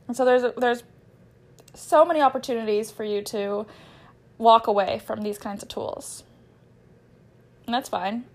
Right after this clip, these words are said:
You know, part of the journey is having, confronting those and having those naysayers and recognizing in yourself whether it's right for you.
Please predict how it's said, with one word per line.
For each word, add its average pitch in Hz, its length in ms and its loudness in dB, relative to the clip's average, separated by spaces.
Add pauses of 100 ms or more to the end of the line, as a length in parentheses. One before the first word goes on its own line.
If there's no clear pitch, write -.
(320)
You 214 100 -12
know, 208 280 -6 (140)
part 226 180 2
of 226 60 -2
the 220 80 0
journey 214 440 0
is 220 380 0
having, 214 640 -4
confronting 214 640 -2
those 196 460 -4 (440)
and 220 120 -6
having 214 400 2
those 196 260 0
naysayers 196 920 -6 (400)
and 202 440 -2 (480)
recognizing 214 600 0
in 208 40 -8
yourself 208 640 2
whether 202 240 2
it's 196 160 -6
right 202 180 -2
for - 100 -10
you. - 300 -8